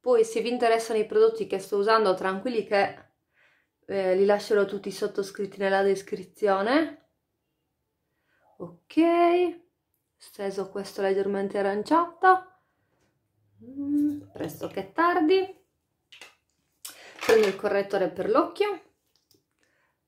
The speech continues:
ne metto un po' qua su questa palpebra e un po' qua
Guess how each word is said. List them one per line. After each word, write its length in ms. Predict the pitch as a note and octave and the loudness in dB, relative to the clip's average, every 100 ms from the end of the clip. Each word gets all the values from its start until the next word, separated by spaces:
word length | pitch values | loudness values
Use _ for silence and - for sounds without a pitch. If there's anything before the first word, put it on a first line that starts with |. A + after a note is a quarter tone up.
| _ _ | _ _
ne 60 | A3 | -6
metto 300 | G#3+ G#3+ A3 | -6 -4 -4
un 120 | G3 | -4
po' 200 | G3+ G3 | -4 -6
qua 160 | - G3+ | -10 -12
su 220 | - G#3+ | -10 -8
questa 320 | A3 G#3 A3 | -10 -10 -14
palpebra 840 | - D4+ E4 D4+ E4+ D#4+ E4 D#4+ | -4 0 0 2 2 4 2 0
e 100 | - | -8
un 120 | G#3+ G3 | -10 -8
po' 200 | A3 - | -8 -6
qua 340 | - - - | -6 -6 -10